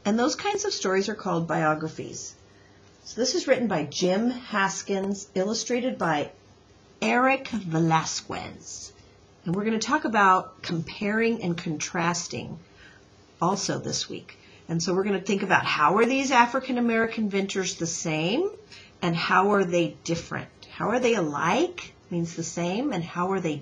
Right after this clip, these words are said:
different? That's what we're talking about this week. So here's your story.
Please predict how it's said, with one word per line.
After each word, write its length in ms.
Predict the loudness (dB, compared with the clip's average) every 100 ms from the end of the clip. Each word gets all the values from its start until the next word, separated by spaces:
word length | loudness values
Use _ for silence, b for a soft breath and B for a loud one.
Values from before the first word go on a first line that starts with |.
| -4
different? 480 | -4 -4 -6 -6 -8 -16 B B B B B B -20 -8 -6 -6 -8 -8 -10 -14 -20 -16
That's 160 | -14 -8
what 60 |
we're 60 | -6
talking 220 | -4 -2
about 200 | -2 -2
this 180 | -4 -2
week. 200 | -4 -2
So 260 | -4 -4 -2
here's 260 | 0 0
your 80 | -2
story. 420 | -2 -4 -4 -8